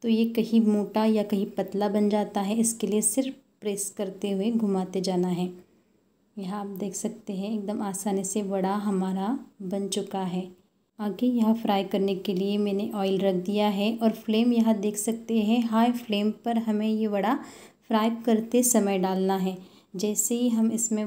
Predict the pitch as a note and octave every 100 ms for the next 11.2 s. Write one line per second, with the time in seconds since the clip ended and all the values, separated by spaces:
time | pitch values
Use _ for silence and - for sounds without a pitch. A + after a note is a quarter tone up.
0 | F#3+ G3+ G3 F#3+ G3 F#3+ G3+ G3+ G#3 A3+
1 | A#3+ G#3 G3+ - G#3 G3+ G3+ G3+ G3 G3
2 | F#3+ F#3 A3+ A#3+ A#3+ - A#3 A3 A3+ C#4
3 | - - _ - B3 A#3+ B3+ B3+ A#3+ A3
4 | G3+ G#3 G#3+ G#3 A3+ A#3 - C4+ - -
5 | - _ A3 G#3+ F#3 G#3+ A3+ G#3+ G#3 F#3
6 | - A3 - - G3+ A3 G#3+ A3 G3+ G3+
7 | - - G#3 - G3+ C#4 - - A3+ G3+
8 | G3 F#3 F3+ F#3 F3+ F#3+ - _ _ _
9 | _ _ _ _ - G#3+ - G#3+ G#3 G#3+
10 | G#3 G#3 G3+ A3 - G#3+ A3 A3 A3+ -
11 | G#3+ G#3+